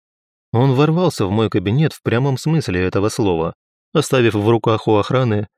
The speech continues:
несколько частей своего сюртука. Его не убили только потому, что я предвидел подобную реакцию и предупредил охрану, что у человека может жестко подгореть седалище. «Вы обманули нас, Ваше Величество!»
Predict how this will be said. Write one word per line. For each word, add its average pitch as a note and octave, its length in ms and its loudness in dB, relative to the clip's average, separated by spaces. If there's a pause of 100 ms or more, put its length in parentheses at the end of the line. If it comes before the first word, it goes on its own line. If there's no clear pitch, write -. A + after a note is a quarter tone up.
(160)
несколько C3 480 0
частей G#2+ 360 -2
своего G#2 400 0
сюртука. G2+ 640 -4 (280)
Его A#2 340 2
не D#3+ 140 4
убили D3 400 2
только C#3 300 0
потому, A#2+ 580 -2 (120)
что - 220 -2
я D3+ 220 2
предвидел A2 600 0
подобную A2 500 0
реакцию E2+ 640 -4 (360)
и B2 120 4
предупредил A#2 720 0
охрану, A2+ 420 0
что G2 240 0
у F#2 80 2
человека F#2+ 680 0
может C3+ 400 2
жестко A2 440 -2
подгореть F#2+ 480 0
седалище. F2 720 -2 (1000)
«Вы F3+ 360 0
обманули F3 600 2
нас, B2 320 -2 (160)
Ваше G#3+ 380 2
Величество!» E3 680 2